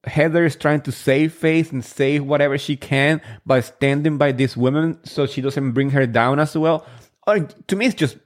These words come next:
pretty bizarre. Because last time that I checked, Jen Shah was calling Heather Shrek. So I don't know about you guys.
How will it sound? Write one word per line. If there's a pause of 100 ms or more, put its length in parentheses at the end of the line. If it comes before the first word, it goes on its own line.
(100)
pretty
bizarre. (640)
Because (140)
last
time
that
I
checked,
Jen
Shah
was
calling
Heather
Shrek. (4000)
So
I
don't
know
about
you
guys.